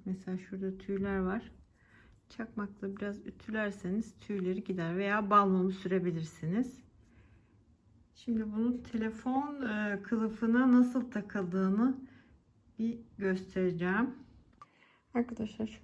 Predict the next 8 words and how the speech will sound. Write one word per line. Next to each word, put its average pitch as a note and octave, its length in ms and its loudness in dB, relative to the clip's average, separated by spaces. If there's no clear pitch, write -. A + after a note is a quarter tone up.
küçük - 420 -20
bir A#3+ 80 2
minik A#3+ 460 6
delik A3 380 4
var, G3+ 160 4
görüyorsunuz. G#3+ 1080 2
Oradan A#3 360 4
geçireceğiz. F3+ 760 0